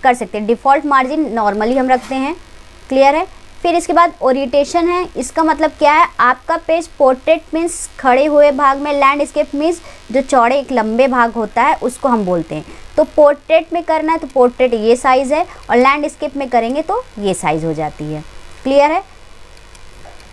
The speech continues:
ठीक, फिर size की बात करें तो आप जानते हैं जो हमारी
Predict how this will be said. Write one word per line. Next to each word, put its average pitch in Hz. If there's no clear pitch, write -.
ठीक, 370
फिर 349
size 294
की 339
बात 311
करें 330
तो 262
आप 269
जानते 247
हैं 294
जो 277
हमारी 254